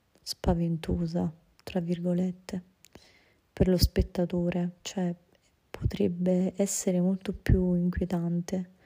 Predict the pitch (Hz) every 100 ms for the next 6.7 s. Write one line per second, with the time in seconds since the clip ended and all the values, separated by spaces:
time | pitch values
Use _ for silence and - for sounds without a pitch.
0 | - _ _ _ _ _ - - - 185
1 | 180 175 180 - _ 175 175 180 - 190
2 | - - 180 175 175 175 170 175 170 175
3 | 180 - - 196 180 175 170 - - 185
4 | 185 180 180 _ _ _ - _ _ _
5 | _ _ _ _ _ - 190 175 175 175
6 | 170 170 170 170 170 170 175